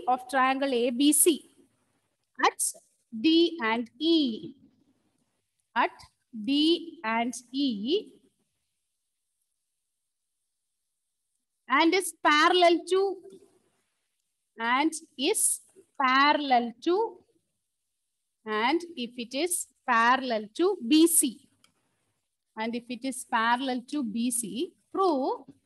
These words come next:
prove A D by A B is equal to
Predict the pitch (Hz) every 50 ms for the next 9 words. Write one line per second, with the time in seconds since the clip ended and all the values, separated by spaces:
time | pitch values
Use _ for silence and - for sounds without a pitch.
0 | _ _ _ _ _ _ _ _ _ _ _ _ _ _ _ _ _ _ _ _
1 | _ 277 330 330 285 247 226 233 254 - - - _ _ _ _ _ _ _ _
2 | _ _ _ _ _ _ _ _ _ _ _ _ - 285 320 349 370 381 330 359
3 | 349 349 359 277 269 320 320 320 339 330 320 330 320 254 247 254 262 233 233 294
4 | 285 262 226 - - 285 - - - - _ _ _ _ _ _ _ _ _ _
5 | _ _ _ _ _ _ _ _ _ _ _ _ _ _ _ _ _ _ _ 254
6 | 269 262 226 262 302 302 311 - 311 294 254 220 214 202 214 - 294 320 349 403
7 | 359 - -